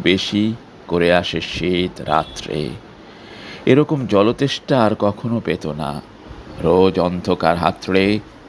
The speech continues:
টের পাই তিনটে ইঁদুর। ইঁদুর নাকি মুশিক, তাহলে কি প্রতীক্ষায় আছে অদূরেই সংস্কৃত শ্লোক?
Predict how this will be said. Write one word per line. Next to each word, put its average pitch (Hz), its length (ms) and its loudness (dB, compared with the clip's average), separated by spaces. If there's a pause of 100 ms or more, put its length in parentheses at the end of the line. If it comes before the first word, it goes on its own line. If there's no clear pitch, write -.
(140)
টের 87 200 2
পাই 82 340 0
তিনটে 85 360 -2
ইঁদুর। 76 540 -2 (1400)
ইঁদুর 120 500 4
নাকি 82 260 -2
মুশিক, 95 460 0 (880)
তাহলে 104 420 4
কি 110 180 -2
প্রতীক্ষায় 98 880 2
আছে 98 340 -2 (500)
অদূরেই 92 580 0
সংস্কৃত 92 720 -2
শ্লোক? 95 500 2